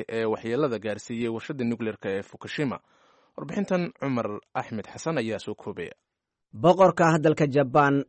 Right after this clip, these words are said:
Speaker 2: Akihito, iyo boqoradda dalkaasi, Michihito, ayaa maanta hogaaminayay munaasabadda qaran ee lagu xasuusanayay dadkii ku waxyeelloobay bishii Maarch kow iyo tobankeedii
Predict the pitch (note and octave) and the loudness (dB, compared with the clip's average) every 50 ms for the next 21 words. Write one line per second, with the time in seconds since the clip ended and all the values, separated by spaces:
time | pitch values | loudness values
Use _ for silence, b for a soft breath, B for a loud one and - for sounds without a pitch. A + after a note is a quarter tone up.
0 | _ C3 C3+ C3+ - - C3+ B2+ D#3 D#3+ D#3 D#3+ - D3 C#3 C#3 C3 - - F#3 | _ 0 0 0 0 -2 -2 2 4 4 4 4 2 2 2 2 2 4 4 6
1 | F3+ D#3+ D3+ B2+ C3 C#3 A2+ C#3 D3 E3 D#3 C3+ C#3 B2 D#3+ D#3+ D#3+ - - B2+ | 6 6 6 6 2 2 4 4 4 4 4 2 2 2 2 2 2 2 0 0
2 | B2 B2 A#2 - - C#3+ C#3 - C#3+ C#3+ C#3 C#3 B2+ - - C3+ E3 F3+ F3 F3 | 0 0 0 -2 -4 -4 -2 -2 0 0 0 0 -2 -2 -2 2 4 4 4 4
3 | - F#2 F2 - b b b - B2+ B2 B2 A#2+ B2 A#2+ A#2+ A#2+ A#2+ A#2+ B2+ B2 | 0 -6 -10 -10 b b b 0 2 2 4 4 4 2 2 2 2 2 0 0
4 | G#2+ B2 A#2+ B2+ B2+ A2 A#2+ B2 B2 C3 D#3 E3 D3+ C#3+ C#3 C#3 C#3 C#3 C3+ C3+ | 0 -2 -2 0 0 2 2 2 4 6 6 6 6 6 6 6 4 4 4 2
5 | C3+ C3 C3 C3 A#2 - B2+ B2 C3+ E3+ F#3 F3 E3+ - D3 D3 C#3+ D3 D3 D3 | 2 4 2 2 2 2 2 2 2 2 4 4 2 4 4 2 4 4 4 2
6 | - - C#3+ C#3+ C#3 C3 C#3+ F3 G#3 - E3 D3+ - - D3 C#3 - - F#3+ D#3+ | 2 2 2 4 4 4 4 4 2 4 2 0 2 2 0 0 2 2 4 4
7 | D3+ D3 C#3+ D3 C#3+ C#3 A#2+ C#3+ C#3 - - D3 C3 - F#3+ G3+ F3+ D#3+ - C3+ | 6 6 6 6 4 4 2 0 0 0 -2 -4 -4 0 2 6 6 6 6 4
8 | C#3+ C#3+ D3 C#3+ C#3+ C#3+ C#3 C#3 C#3 C#3+ B2+ C3 D3+ - - D3+ C#3+ C#3 D3+ E3 | 4 4 4 6 6 6 6 6 4 2 2 0 -2 0 0 2 4 4 4 4
9 | D#3 C#3+ - - - - D3+ D3 C#3+ C3+ - C#3 D#3+ G3 E3+ - A#2 G#2+ G#2+ B2+ | 4 2 2 -2 0 0 2 4 4 2 2 4 4 4 4 2 -2 -2 0 0
10 | C3+ A#2 F#2 | 0 0 -2